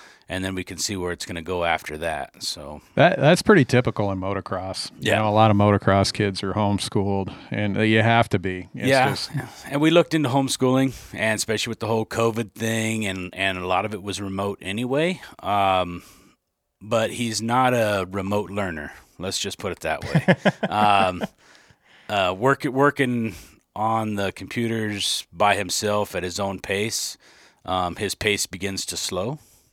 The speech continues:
Speaker 1: and the, the C's quickly drop to D's, and so, so now he's back in school every other week, um, and, and it seems to be working.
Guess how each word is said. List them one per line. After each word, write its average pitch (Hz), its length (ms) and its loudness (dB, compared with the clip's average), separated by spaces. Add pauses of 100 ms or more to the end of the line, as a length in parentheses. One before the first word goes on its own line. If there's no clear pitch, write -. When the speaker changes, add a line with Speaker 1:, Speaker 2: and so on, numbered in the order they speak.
(560)
Speaker 1:
and 95 520 -2
the, 90 400 0
the 92 140 -4
C's 101 560 -2 (200)
quickly 101 320 -8
drop 82 220 -6
to 85 80 -14
D's, 95 640 -4
and 80 380 -8 (560)
so, 104 320 2
so - 140 -2
now 156 220 6
he's 131 140 4
back 123 300 2
in 107 140 -4
school 107 580 -4
every 104 300 0
other 95 200 0
week, 107 440 -6 (320)
um, 87 500 -2 (600)
and, 92 480 -2
and 98 100 -6
it 95 80 -4
seems 101 240 -2
to - 80 -8
be 85 80 -6
working. 80 440 -10